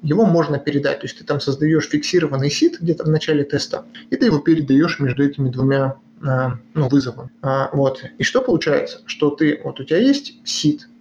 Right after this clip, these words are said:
это просто какой-то value, значение. Ты передал его в генератор, э, юзерген, э, он взял этот сид и с этим сидом сгенерировал юзера один. Потом ты взял в другой юзер-ген, передал тот же самый сид, это же value, да, и мутабельное значение. И он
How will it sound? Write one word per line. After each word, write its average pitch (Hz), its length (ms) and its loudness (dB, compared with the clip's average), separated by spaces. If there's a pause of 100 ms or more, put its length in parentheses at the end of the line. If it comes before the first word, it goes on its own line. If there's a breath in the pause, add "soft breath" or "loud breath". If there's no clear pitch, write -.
это - 140 -6
просто - 280 -2
какой-то 139 340 -4
value, 131 340 0 (160)
значение. 131 580 -6 (160)
Ты - 80 0
передал 151 400 2
его 190 220 2
в 143 120 -6
генератор, 147 640 0 (200)
э, 151 60 -2 (240)
юзерген, 143 720 0 (260)
э, 139 260 -2
он 156 180 2
взял 156 260 2
этот 127 180 -6
сид - 340 0 (280)
и 151 80 0
с - 100 -2
этим 233 220 0
сидом 185 340 2
сгенерировал 151 560 2
юзера 143 340 0
один. 131 280 -4 (180)
Потом - 260 -2
ты 180 100 -2
взял 160 340 0
в 135 120 -10
другой 233 320 2
юзер-ген, 139 600 0
передал 131 500 0
тот 160 180 2
же 175 100 -2
самый 165 400 -2
сид, - 280 -4
это - 200 -10
же 131 120 -2
value, 165 340 0
да, 147 160 0
и 151 80 2
мутабельное 143 540 -2
значение. - 440 -6 (160)
И 151 80 2
он 208 260 4